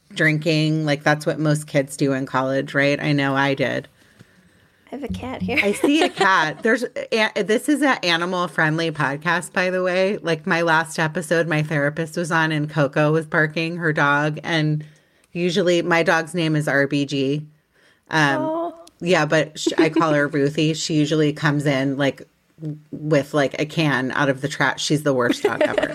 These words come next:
Speaker 2: <laughs>
Speaker 1: But hi to your cat. So cute. <laughs>
Speaker 2: Yeah, she loves podcasts. She
Speaker 1: Oh,
Speaker 2: always
Speaker 1: she
Speaker 2: shows
Speaker 1: does?
Speaker 2: up.
Speaker 1: She's a,
Speaker 2: Mm-hmm.
Speaker 1: she's a podcast cat?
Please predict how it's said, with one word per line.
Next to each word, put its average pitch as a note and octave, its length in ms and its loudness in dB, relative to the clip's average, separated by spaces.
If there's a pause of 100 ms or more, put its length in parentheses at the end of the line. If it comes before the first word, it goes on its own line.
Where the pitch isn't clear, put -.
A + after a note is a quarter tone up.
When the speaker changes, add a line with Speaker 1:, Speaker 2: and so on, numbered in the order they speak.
Speaker 2:
<laughs> - 100 -12
Speaker 1:
But D3+ 240 -2
hi F3+ 280 -2
to F#3 40 0
your F#3+ 200 2
cat. E3+ 380 0 (160)
So G3+ 220 -2
cute. - 440 -4 (100)
<laughs> G4+ 500 0
Speaker 2:
Yeah, C#4 200 2
she B3 200 2
loves C4+ 300 2
podcasts. - 1120 -2
She - 120 -2
Speaker 1:
Oh, B3 80 8
Speaker 2:
always A3+ 160 2
Speaker 1:
she B3 80 -2
Speaker 2:
shows A3 160 2
Speaker 1:
does? E3+ 340 2
Speaker 2:
up. - 20 -
Speaker 1:
She's A#3+ 280 2
a, A3+ 100 4
Speaker 2:
Mm-hmm. B3+ 120 0
Speaker 1:
she's G#3+ 280 -2
a F#3+ 60 0
podcast A3 640 -2
cat? D4+ 340 -4